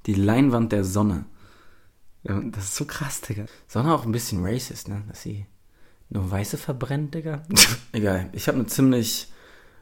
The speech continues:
wuselige Woche hinter mir. Ähm, zwei Dates, ein Urologenbesuch. Äh, nur einmal wurde mein Hoden in die Hand genommen. <laughs> Aber wie, Digga? Damn, das ist ja krass. Egal.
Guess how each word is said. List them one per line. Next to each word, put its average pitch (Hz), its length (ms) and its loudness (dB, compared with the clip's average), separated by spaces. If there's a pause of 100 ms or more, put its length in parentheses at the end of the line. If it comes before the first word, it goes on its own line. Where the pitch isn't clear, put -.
(100)
wuselige 110 560 2
Woche 104 200 -2
hinter 90 200 -4
mir. 98 260 -4 (540)
Ähm, 98 760 0 (560)
zwei 123 320 8
Dates, 127 560 4
ein 120 240 2
Urologenbesuch. 107 1120 2 (640)
Äh, 101 140 -2
nur 101 160 0
einmal 113 300 6
wurde 104 140 0
mein 104 180 2
Hoden 107 240 0
in 104 100 -2
die 98 60 -2
Hand 101 140 -4
genommen. 107 460 -4
<laughs> - 440 2
Aber 151 500 12
wie, 339 260 4
Digga? 170 380 6
Damn, 330 840 2
das 311 100 0
ist 302 80 0
ja 214 100 6
krass. - 500 2
Egal. 156 400 2